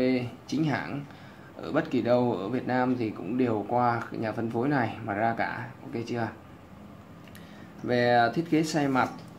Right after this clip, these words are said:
thì nó là, mình đo luôn này, bốn mươi hai mm, rất dễ đeo. À, thuộc, à, size tiêu chuẩn dành cho nam giới rồi.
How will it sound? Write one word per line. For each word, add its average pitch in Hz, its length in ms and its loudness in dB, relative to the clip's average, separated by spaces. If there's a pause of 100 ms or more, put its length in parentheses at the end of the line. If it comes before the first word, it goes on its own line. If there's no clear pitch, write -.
thì 120 200 0
nó 113 240 0
là, 120 560 4 (840)
mình - 180 -8
đo 120 160 2
luôn 127 260 2
này, 120 160 -4 (880)
bốn 160 240 4
mươi 156 220 4
hai 139 220 6
mm, 143 320 6 (360)
rất 160 160 0
dễ 117 180 -4
đeo. 131 240 2 (960)
À, - 200 -4
thuộc, 113 240 -2
à, 110 280 0
size 123 300 0
tiêu 127 180 4
chuẩn 110 300 -2
dành 120 180 0
cho 117 60 0
nam 117 200 0
giới 117 200 0
rồi. 131 200 2